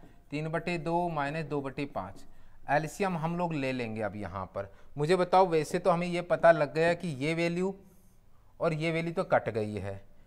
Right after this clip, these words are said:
याद रख लीजिए। बाकी संख्याओं का क्या ले लेंगे हम लोग, एलसीएम ले लेंगे। कितना आएगा, चार, तो यहाँ पाँच आ जाएगा, दो दूनी चार, छः आ जाएगा, दो दूनी चार, छः आ जाएगा, ठीक है।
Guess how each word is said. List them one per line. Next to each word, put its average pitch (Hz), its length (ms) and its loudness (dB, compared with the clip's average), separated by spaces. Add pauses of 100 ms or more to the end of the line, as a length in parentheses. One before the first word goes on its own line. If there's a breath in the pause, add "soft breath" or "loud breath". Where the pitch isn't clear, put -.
(160)
याद 123 260 4
रख 120 160 -2
लीजिए। 113 420 -8 (320 soft breath)
बाकी 151 340 6
संख्याओं 170 460 4
का 175 120 4
क्या 175 160 4
ले 160 140 4
लेंगे 165 220 -2
हम 156 120 0
लोग, 170 280 -2
एलसीएम 123 440 -4
ले 110 80 -6
लेंगे। 104 240 -10
कितना 165 320 -4
आएगा, 160 240 2
चार, 101 480 -4
तो 131 60 -6
यहाँ 131 220 -4 (120)
पाँच 131 280 -4
आ 151 40 4
जाएगा, 156 360 0
दो 131 240 -4
दूनी 143 240 -6
चार, 110 280 -4 (200)
छः 147 240 2
आ 147 80 6
जाएगा, 151 400 2 (360 loud breath)
दो 147 320 -2
दूनी 165 300 -4
चार, 107 420 -2
छः 151 240 0
आ 113 80 4
जाएगा, 90 440 -4
ठीक 151 280 -10
है। 190 100 2